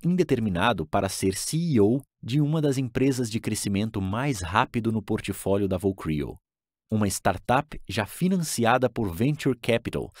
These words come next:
chamada Threshold three sixty.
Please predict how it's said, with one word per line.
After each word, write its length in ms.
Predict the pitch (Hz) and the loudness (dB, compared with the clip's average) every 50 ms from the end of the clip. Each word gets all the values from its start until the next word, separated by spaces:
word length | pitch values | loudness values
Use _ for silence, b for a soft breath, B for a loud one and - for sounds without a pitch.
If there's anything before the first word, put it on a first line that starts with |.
| B B B | B B B
chamada 520 | B - - - 120 110 104 104 104 107 92 | B -6 0 0 2 2 4 2 2 2 0
Threshold 680 | - - - 113 120 139 - - - 143 147 139 139 - - - | -2 0 2 2 2 2 0 2 2 4 4 2 0 -6 -8 -4
three 180 | - 120 123 | 0 0 0
sixty. 560 | 113 - - - - - - - - - - | 0 0 -2 -2 -4 -4 -6 -8 -10 -10 -12